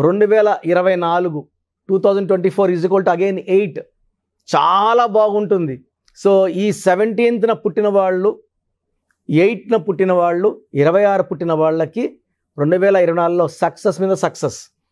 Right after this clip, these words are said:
ఎగ్జాంపుల్, ఎయిట్న పుట్టారు రేవంత్ రెడ్డి గారు, ఎలక్షన్స్ డిసెంబర్లో జరిగాయి. So, డిసెంబర్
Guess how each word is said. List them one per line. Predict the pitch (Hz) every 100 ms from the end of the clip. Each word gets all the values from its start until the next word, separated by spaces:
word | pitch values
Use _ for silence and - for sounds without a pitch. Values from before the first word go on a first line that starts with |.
| _ _ -
ఎగ్జాంపుల్, | 135 131 214 208 208
ఎయిట్న | 185 220 247
పుట్టారు | 220 196 202 180
రేవంత్ | 175 190 185
రెడ్డి | 180 156 160
గారు, | 160 160 190
ఎలక్షన్స్ | 165 175 190 185 135
డిసెంబర్లో | 156 220 233 208
జరిగాయి. | 175 151 131 - _ _ _ _ _ _ _ _ -
So, |
డిసెంబర్ | 156 151 196 208 202 190